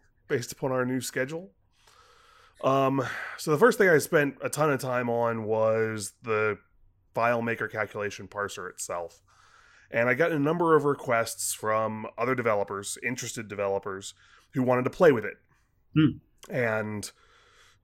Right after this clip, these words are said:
Speaker 1: just mess with it and kinda see what it did and try and beat it.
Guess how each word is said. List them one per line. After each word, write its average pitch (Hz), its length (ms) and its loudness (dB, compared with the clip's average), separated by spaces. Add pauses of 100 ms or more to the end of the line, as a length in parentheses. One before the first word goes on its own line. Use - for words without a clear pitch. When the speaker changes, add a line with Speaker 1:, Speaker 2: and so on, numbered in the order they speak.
(220)
Speaker 1:
just 156 220 0
mess 151 420 4
with 160 200 4
it 151 220 6
and 135 140 -2
kinda 143 300 4
see 147 600 -4 (260)
what 139 400 4
it 127 300 -4
did 131 500 2 (240)
and 120 600 0
try 139 200 -2
and 117 260 -2
beat 120 200 -2
it. - 260 -10